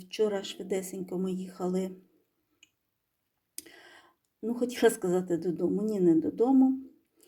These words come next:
Поїхали <laughs> на своє місце проживання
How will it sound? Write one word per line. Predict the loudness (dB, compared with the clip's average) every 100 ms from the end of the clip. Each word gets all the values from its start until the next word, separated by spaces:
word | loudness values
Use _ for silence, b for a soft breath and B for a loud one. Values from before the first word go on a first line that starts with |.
| b b b b _ -12
Поїхали | -6 -4 2 2 4
<laughs> | 6
на | 4 4
своє | 0 6 12 12 12
місце | 6 4 0
проживання | -2 0 -4 -2 0 0 0 0 0